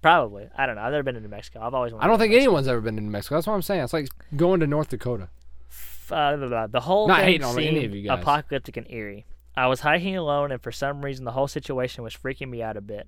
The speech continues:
Speaker 1: I decided to abort the hike and back out the way I hiked in.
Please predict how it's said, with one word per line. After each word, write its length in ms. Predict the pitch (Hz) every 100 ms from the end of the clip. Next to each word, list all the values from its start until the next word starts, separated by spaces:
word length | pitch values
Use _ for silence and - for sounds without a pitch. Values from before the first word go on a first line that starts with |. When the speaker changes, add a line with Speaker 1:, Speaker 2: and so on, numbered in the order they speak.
| _
Speaker 1:
I 80 | 123
decided 400 | 120 123 147 170 165
to 100 | 147
abort 380 | 117 123 147
the 80 | 147
hike 300 | 131 127 123 -
and 240 | 117 107 - _ _
back 380 | - 120 123 127
out 200 | 127 123
the 80 | 120
way 160 | 117 117
I 100 | 110
hiked 320 | - 113 -
in. 180 | 101